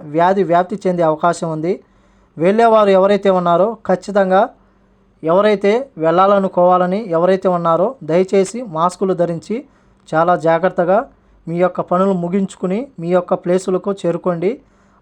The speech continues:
అలాగే స్నేహితులు కానీ బంధువులు కానీ మీ యొక్క కుటుంబ సభ్యులను కలవాలనుకుంటే దయచేసి వారు ఉండే చోటుకు వెళ్ళి వ్యక్తిగతంగా కలవటం మంచిది. ప్రస్తుతం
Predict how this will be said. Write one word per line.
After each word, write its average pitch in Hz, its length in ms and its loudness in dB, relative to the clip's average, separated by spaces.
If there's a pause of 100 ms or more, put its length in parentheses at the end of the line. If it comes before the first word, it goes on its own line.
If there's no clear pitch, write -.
(120)
అలాగే 202 320 2 (260)
స్నేహితులు 196 640 0
కానీ 175 220 0 (580)
బంధువులు 202 420 2
కానీ 185 240 0 (140)
మీ 175 140 -4
యొక్క 180 140 -4 (100)
కుటుంబ 202 340 0 (100)
సభ్యులను 185 540 -2 (380)
కలవాలనుకుంటే 175 720 0 (580)
దయచేసి 196 500 0
వారు 175 180 2 (100)
ఉండే 170 160 -2 (120)
చోటుకు 185 400 -4
వెళ్ళి 175 240 -2 (480)
వ్యక్తిగతంగా 196 640 0 (100)
కలవటం 175 380 0
మంచిది. 170 320 -2 (800)
ప్రస్తుతం 202 440 0